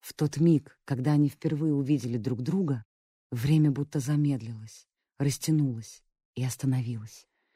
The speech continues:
Марианна замерла под его пристальным взглядом, как завороженная, не в силах отвести глаз.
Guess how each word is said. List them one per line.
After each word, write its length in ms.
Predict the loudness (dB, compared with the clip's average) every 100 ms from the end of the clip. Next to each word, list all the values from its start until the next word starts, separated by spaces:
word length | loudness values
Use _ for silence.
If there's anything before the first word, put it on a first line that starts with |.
| _ _ 4
Марианна 400 | 6 10 8 8
замерла 460 | 6 6 6 2
под 160 | 2 0
его 140 | 0
пристальным 560 | 2 -2 -2 -4 -2 -2
взглядом, 520 | -4 -2 -2 2 0
как 200 | 0 -6
завороженная, 880 | -4 -4 -2 -2 -2 -4 -4 -10 -14 _ _ _ _ _ _
не 140 | 0 0
в 40 |
силах 360 | 0 -2 -2 -4
отвести 420 | -6 -8 -8 -8
глаз. 480 | -6 -8 -10 -20